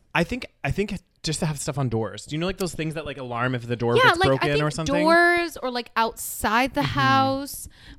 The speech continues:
Speaker 2: But, like, who do we, like, unless I have, like, a, you know, have you, do you remember, like, seeing those, like, nanny cams where there's, like,
Speaker 1: Mm.
Speaker 2: nannies, like, beating up kids and stuff?
Speaker 1: <gasps>
Speaker 2: Like, unless you have a
Speaker 1: Yes.
Speaker 2: nanny that you somehow can't trust,
Speaker 1: Oh,
Speaker 2: um, which is
Speaker 1: God.
Speaker 2: also fucked.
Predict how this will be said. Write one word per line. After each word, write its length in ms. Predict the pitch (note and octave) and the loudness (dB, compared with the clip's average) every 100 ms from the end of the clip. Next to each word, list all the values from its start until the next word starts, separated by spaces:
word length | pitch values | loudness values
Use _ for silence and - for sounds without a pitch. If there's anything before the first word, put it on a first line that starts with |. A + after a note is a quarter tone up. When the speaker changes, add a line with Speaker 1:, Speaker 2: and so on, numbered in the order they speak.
| - | -8
Speaker 2:
But, 140 | C#4+ | -2
like, 200 | C4+ C#4 | 0 -2
who 300 | - - G4 A4 | -4 2 4 6
do 120 | G#4+ | 4
we, 180 | G4+ - | 2 -2
like, 200 | C4+ - _ - | -12 -12 _ -2
unless 380 | C4 F4+ A#4 - | 0 0 -4 -4
I 100 | A#3+ | 0
have, 200 | C4 B3 | 2 0
like, 200 | A3+ G#3 | 0 -2
a, 260 | G3+ F3+ F3 - _ | -2 -2 -4 -8 _
you 100 | - | -4
know, 140 | B3 - | -2 -2
have 160 | A#3+ | -6
you, 60 | A#3 - | -8 -8
do 100 | G#3+ | -8
you 60 | |
remember, 220 | D4+ A3 G3 | -4 -4 -4
like, 160 | F#3+ - | -4 -6
seeing 200 | G3+ F#3+ | -8 -6
those, 100 | F#3+ | -8
like, 100 | F#3 | -8
nanny 360 | E3+ D#3+ E3+ F3+ | -8 -8 -8 -8
cams 440 | A3 G3+ A2 - _ _ _ - | -6 -6 -6 -10 _ _ _ -2
where 120 | D3+ | 2
there's, 120 | - | 2
like, 100 | C#3+ | 2
Speaker 1:
Mm. 40 | B2 | 0
Speaker 2:
nannies, 280 | F#3+ G#3 G#3 | -2 -2 -6
like, 140 | E3 | -6
beating 200 | G#3+ G3+ | -6 -6
up 120 | F#3 | -8
kids 200 | - F#3+ G3+ | -6 -8 -8
and 80 | |
stuff? 280 | G3 A3 B3 | -8 -4 -4
Speaker 1:
<gasps> 960 | A#3 G3+ C#3+ F#2+ _ _ _ _ _ _ | -6 -8 -10 -18 _ _ _ _ _ _
Speaker 2:
Like, 140 | A#2+ | -2
unless 320 | A#2+ C4 D#4+ G#4+ | 2 4 4 4
you 40 | |
have 80 | G4+ | 2
a 20 | |
Speaker 1:
Yes. 100 | B3+ | 2
Speaker 2:
nanny 280 | A3+ A#3+ C4 | 2 4 2
that 120 | A3 | 0
you 60 | G3+ | -4
somehow 360 | - A3+ C4 | -4 -2 0
can't 240 | A3+ B3+ - | 0 -2 -2
trust, 580 | A#3+ F3 C#3+ F4 - - - - - _ A#2 | -2 0 0 -4 -10 -18 -20 -20 -20 _ -6
Speaker 1:
Oh, 80 | |
Speaker 2:
um, 560 | D#3 G#3 G3 G3 G#2 G#3+ | 0 2 4 2 -2 -4
which 140 | G#3 | -4
is 60 | G3+ | -2
Speaker 1:
God. 60 | G#3+ | -2
Speaker 2:
also 200 | C4 F#3+ | -2 -6
fucked. 560 | - G#3 C3 - - | -6 -6 -6 -10 -14